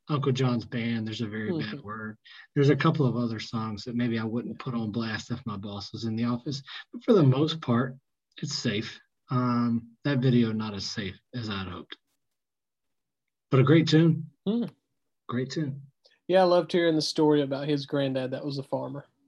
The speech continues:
Speaker 2: right?
Speaker 1: Yeah.
Speaker 2: So, um, so yeah, pretty cool. I, one of my granddads is a farmer, and the other, I, I lost my other granddad in twenty seventeen.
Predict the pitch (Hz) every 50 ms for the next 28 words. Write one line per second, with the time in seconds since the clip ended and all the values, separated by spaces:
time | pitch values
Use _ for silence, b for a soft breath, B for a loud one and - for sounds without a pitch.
0 | _ _ _ - - - - - - _ _ _ _ _ - 120 147 190 214 175
1 | 151 - - - - 151 147 147 147 139 139 135 135 135 139 143 _ _ _ _
2 | _ _ _ _ _ _ _ _ _ _ _ _ _ _ _ _ _ _ _ -
3 | - - 175 180 185 165 156 - - 190 180 180 180 - 190 170 151 135 135 135
4 | 139 - - 202 185 170 160 160 156 151 147 147 147 143 139 147 147 147 139 143
5 | 139 139 139 139 143 - - - - - 143 - - 143 147 151 151 151 143 143
6 | 143 147 143 143 143 143 156 170 196 202 180 165 - - _ _ _ _ _ _
7 | _ - 143 - - 151 147 147 151 151 143 - 160 151 151 151 151 143 147 147
8 | 147 147 143 143 143 143 135 139 139 143 - - 143 143 135 - 147 135 135 135
9 | 143 - 160 160 160 156 -